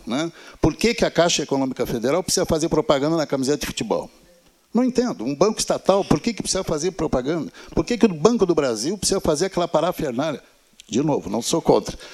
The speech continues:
mas que seja isso melhor equalizado. Então, tem o dinheiro. Sabe? É isso que eu, é isso que a gente tem que apontar em Brasília. Não, não tem, ministro, não é que não tem dinheiro. Tem. O senhor tá, tá lá, tá na camiseta do time, tá na, não sei aonde, tá na Lava Jato, mas tem o dinheiro.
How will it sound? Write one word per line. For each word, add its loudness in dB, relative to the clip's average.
mas 0
que 0
seja 0
isso -6
melhor -2
equalizado. -6
Então, 0
tem 2
o 4
dinheiro. -8
Sabe? -2
É 0
isso -2
que -2
eu, -2
é -2
isso -2
que -2
a 2
gente -4
tem -2
que -4
apontar -2
em -4
Brasília. -4
Não, -4
não 0
tem, 0
ministro, -2
não -4
é -2
que -6
não -2
tem 0
dinheiro. -2
Tem. -4
O -4
senhor 0
tá, 0
tá -2
lá, 0
tá -2
na 0
camiseta -2
do -4
time, -4
tá -2
na, -2
não -4
sei -6
aonde, -2
tá -2
na -2
Lava -2
Jato, -2
mas 0
tem 0
o -2
dinheiro. -6